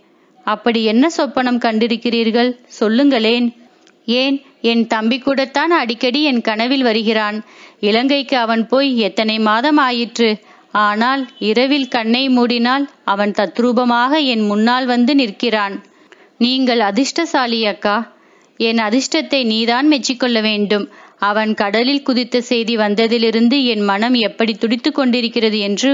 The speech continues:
உனக்கு தெரியாது." "அப்படியானால் அதுவும் ஒரு பயங்கர சொப்பனம் அல்லவா? அவர் கடலில் முழுகியது மட்டும் நிஜமான செய்திதானா?" "அதுவும் ஒரு துர்ச்சொப்பனமாயிருந்தால்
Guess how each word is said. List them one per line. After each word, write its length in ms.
உனக்கு 360
தெரியாது." 600
"அப்படியானால் 760
அதுவும் 500
ஒரு 240
பயங்கர 460
சொப்பனம் 540
அல்லவா? 360
அவர் 260
கடலில் 480
முழுகியது 500
மட்டும் 380
நிஜமான 460
செய்திதானா?" 640
"அதுவும் 460
ஒரு 280
துர்ச்சொப்பனமாயிருந்தால் 1300